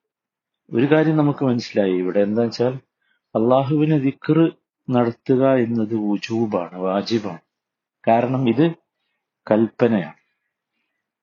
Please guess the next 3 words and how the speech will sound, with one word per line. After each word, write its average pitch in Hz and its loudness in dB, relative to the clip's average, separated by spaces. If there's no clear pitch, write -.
കൽപ്പനയാണ്. 107 -2
അപ്പോ 120 -2
ദിക്ർ 117 0